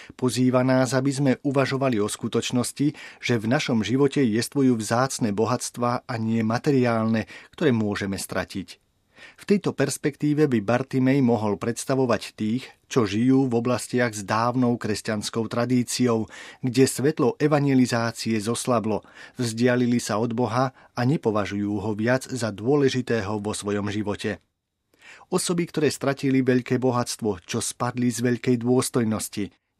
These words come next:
nie ekonomickej alebo pozemskej moci, ale kresťanskej dôstojnosti, stratili istý a pevný životný smer a stali sa, častokrát nevedomky, žobrákmi v existenciálnom zmysle.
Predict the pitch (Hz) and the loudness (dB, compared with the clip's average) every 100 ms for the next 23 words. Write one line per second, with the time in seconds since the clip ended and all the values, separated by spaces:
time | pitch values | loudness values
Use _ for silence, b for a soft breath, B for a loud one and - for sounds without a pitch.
0 | 127 117 - 135 170 147 110 - - 107 | 0 0 0 -4 0 0 0 -2 -4 -4
1 | - 117 110 101 - 117 117 101 - 104 | -4 -6 -4 -6 -6 -4 -2 -4 -4 -2
2 | 117 131 - 104 - _ 131 117 - 120 | 0 -2 -4 -6 -6 _ -4 -4 -2 -4
3 | 135 - 110 - 101 95 110 113 117 104 | -2 -2 -4 -4 -6 -4 -4 -2 -2 -2
4 | 104 - 147 - B B B - 160 160 | -4 -4 -6 -6 B B B -4 -2 0
5 | 196 131 - 165 - 165 180 - 104 - | 2 0 0 -6 -4 -4 -4 -2 -6 0
6 | 143 147 147 147 123 120 131 - 131 98 | 2 2 2 2 0 0 0 0 0 -2
7 | - 120 127 95 - 117 120 - 139 143 | 0 0 0 -2 -4 0 0 0 -2 -2
8 | - _ - 175 - 113 107 95 90 110 | -8 _ -6 -4 -4 -4 -4 -4 -2 0
9 | 120 120 120 117 120 113 B B B 110 | 2 2 2 0 0 -2 B B B -2
10 | 147 151 135 127 - 110 92 - 139 131 | 0 2 2 0 -2 -2 -4 -4 -4 -2
11 | 131 123 120 110 - 110 101 95 95 95 | -4 -4 -4 -4 -4 -4 -4 -4 -4 -4
12 | 92 98 - 104 95 | -4 -6 -4 -4 -6